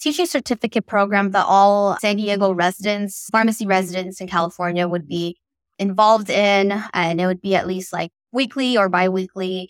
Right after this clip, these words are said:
type of seminars that would teach us, like, different ethics as to, like, how to go about teaching strategies, feedback, preceptorship, all that stuff. And I,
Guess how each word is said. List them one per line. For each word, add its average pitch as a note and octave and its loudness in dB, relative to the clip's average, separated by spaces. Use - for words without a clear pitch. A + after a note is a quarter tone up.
type F#3 -2
of F3+ -2
seminars F3 -2
that E3+ -2
would E3+ -4
teach - -4
us, A#3 -6
like, E3 -4
different F3+ -10
ethics G3 -4
as F3+ -12
to, F3 -6
like, E3+ -2
how F3+ 0
to F3+ -2
go E3+ -4
about D#3 0
teaching C#4+ -4
strategies, A3 -2
feedback, F#3+ 0
preceptorship, F3 -6
all E3+ 0
that D3 0
stuff. - -8
And F#3 -6
I, G#3+ -2